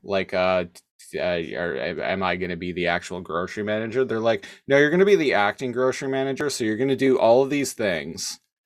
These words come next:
but we're not, but we're still only gonna pay you fifteen dollars an hour." And I'm like, "Okay."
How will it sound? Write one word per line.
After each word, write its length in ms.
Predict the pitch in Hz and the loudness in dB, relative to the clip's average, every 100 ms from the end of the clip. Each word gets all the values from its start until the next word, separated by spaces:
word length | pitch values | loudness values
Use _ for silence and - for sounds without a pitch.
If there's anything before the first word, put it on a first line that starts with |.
| _ _ _ _ _ _ _ _ _ 101 _ _ - | _ _ _ _ _ _ _ _ _ -20 _ _ 4
but 220 | 143 131 | 6 6
we're 160 | 120 131 | 6 6
not, 300 | 123 117 117 | 8 4 4
but 140 | 131 | 2
we're 100 | 131 | 2
still 320 | - 147 135 120 | 0 4 4 4
only 200 | 117 107 | 0 -4
gonna 180 | 110 | -6
pay 280 | - 110 104 | -4 0 2
you 400 | 95 92 87 90 | 2 -2 -2 -4
fifteen 460 | - 107 95 92 87 | -4 -2 -2 -4 -4
dollars 380 | 85 76 76 82 | -4 -4 -6 -8
an 60 | |
hour." 360 | 52 50 - 90 _ _ _ _ _ _ _ _ _ _ _ _ _ _ _ _ | -8 -8 -8 -12 _ _ _ _ _ _ _ _ _ _ _ _ _ _ _ _
And 100 | 107 | -4
I'm 100 | 107 | 0
like, 240 | 104 104 - | 2 0 0
"Okay." 440 | 117 - 101 98 | -6 -2 0 0